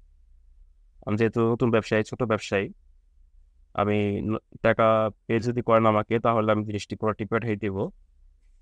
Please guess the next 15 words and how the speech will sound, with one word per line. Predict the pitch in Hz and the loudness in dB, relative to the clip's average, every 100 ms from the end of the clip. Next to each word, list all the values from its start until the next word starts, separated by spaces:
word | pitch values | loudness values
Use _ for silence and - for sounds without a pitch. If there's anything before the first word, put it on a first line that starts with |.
| _ - - _ - - - - - - - | _ -20 -20 _ -20 -20 -20 -20 -20 -20 -8
আপনারা | 104 110 127 120 120 | -4 2 4 4 2
এটা | 76 107 127 | 0 0 0
নিশ্চিত | 120 123 | -2 -8
থাকেন, | - 113 113 117 156 - - - - | -4 -2 0 -2 -6 -14 -20 -20 -2
মালে | 110 120 | 4 4
আপনারা | 123 123 120 | 4 2 0
প্রতারিত | 123 120 117 | 0 -2 0
হবেন | 110 101 | -2 0
না | 101 101 180 - _ 113 | 0 -2 -4 -14 _ -8
এবং | 110 110 | -2 2
মাল | 117 120 | 4 4
আপনারা | 117 117 117 113 - | 2 0 0 -2 0
অরিজিনাল | 113 117 120 117 123 | 0 0 2 2 0
ভালোটা | - 110 117 110 | -4 -4 0 0
পাবেন। | 104 101 156 | 2 0 -4